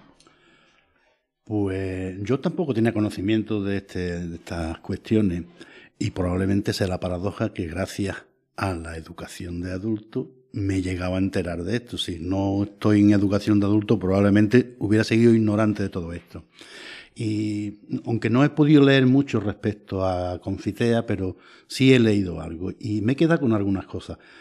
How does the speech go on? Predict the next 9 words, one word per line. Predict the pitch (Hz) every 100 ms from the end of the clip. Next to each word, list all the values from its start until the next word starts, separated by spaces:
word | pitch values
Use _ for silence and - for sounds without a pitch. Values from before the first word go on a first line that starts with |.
| - -
Me | 120
he |
quedado | 143 135 143 147 160 156 - _ _
con | - 104 104 101 95
la | 95 95 92 90
opinión, | 90 90 - 92 107 117 117 120
con | 113 98 95
el | 92
resumen | - - 117 113 113 113